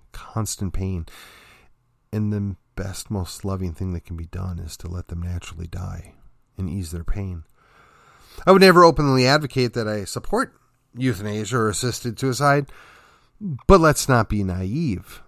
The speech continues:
There are exceptions to the rule, and I'm sure there's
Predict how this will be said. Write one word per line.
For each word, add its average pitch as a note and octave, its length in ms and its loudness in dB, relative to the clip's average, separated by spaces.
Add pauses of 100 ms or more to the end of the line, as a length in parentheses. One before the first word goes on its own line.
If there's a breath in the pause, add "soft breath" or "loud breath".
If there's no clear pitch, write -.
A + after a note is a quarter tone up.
There A2 180 -4
are C#3 200 -4
exceptions A#2+ 600 -4
to - 120 -10
the A2+ 80 -10
rule, C3+ 420 -4
and F#2+ 220 -6 (1000 soft breath)
I'm A2+ 260 -2
sure - 260 -2
there's A#2 320 2